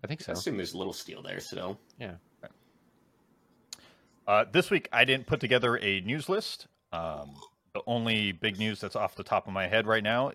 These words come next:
Speaker 3: is Microsoft laying off ten thousand people, and a big,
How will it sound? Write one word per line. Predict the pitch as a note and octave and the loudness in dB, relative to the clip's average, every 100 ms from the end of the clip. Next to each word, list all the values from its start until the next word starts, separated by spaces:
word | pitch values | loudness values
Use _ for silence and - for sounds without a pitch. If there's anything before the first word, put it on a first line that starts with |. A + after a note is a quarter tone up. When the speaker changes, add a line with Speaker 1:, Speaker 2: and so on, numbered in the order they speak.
| - | -4
Speaker 3:
is | F#2+ F#2 F2 E2+ - | -2 -2 -2 -6 -6
Microsoft | F#2 F#2 - G2+ - | -2 -2 0 0 0
laying | F#2+ F#2 F2+ | -4 -4 -4
off | F2+ F2 - - | -4 -6 -10 -8
ten | G#2+ | -2
thousand | G#2 G2 F#2 | 0 0 -2
people, | A2 A#2 D#3+ E3 F2 | -8 -6 -6 -8 -10
and | E2+ | -8
a | |
big, | F2+ E2 | -6 -8